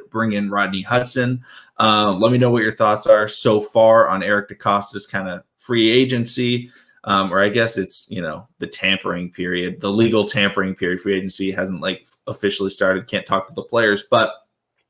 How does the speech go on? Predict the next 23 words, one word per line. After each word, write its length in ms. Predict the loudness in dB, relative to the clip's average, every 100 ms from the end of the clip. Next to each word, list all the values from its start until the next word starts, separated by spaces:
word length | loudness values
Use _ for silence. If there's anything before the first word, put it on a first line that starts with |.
| _ -12
let 140 | 0 4
me 60 |
know 120 | 6 6
what 100 | 6
your 100 | 4
thoughts 260 | 4 4
are 200 | 4 2
on 260 | 2 -2 0
that. 360 | 0 0 -4 -16 -20 -20 -4
Um, 420 | 0 0 -2 -4
let 120 | -4 -2
me 80 |
know, 520 | 0 2 2 0 -4 -10 _
you 120 | 0
know, 120 | 0
all 240 | 4 4 4
the 80 |
different 280 | -2 -2 0
players 220 | 2 2
that 100 | 0
have 100 | -2
been 140 | -2 -4
signed, 520 | -2 0 0 -2